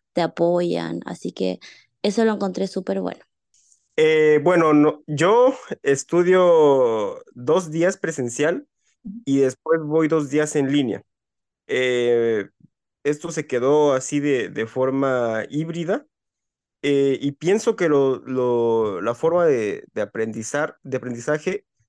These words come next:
Speaker 2: siento que aquí es mucho más intensiva, como que la carga es mucho más grande que la que yo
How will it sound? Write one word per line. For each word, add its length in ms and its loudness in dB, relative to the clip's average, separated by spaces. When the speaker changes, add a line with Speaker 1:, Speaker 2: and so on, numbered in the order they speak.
Speaker 2:
siento 380 -4
que 120 -2
aquí 340 -2
es 160 0
mucho 340 0
más 1120 -4
intensiva, 880 0
como 260 -2
que 540 -4
la 260 -6
carga 520 -2
es 140 -2
mucho 260 -2
más 180 0
grande 320 0
que 100 0
la 140 0
que 140 -4
yo 140 2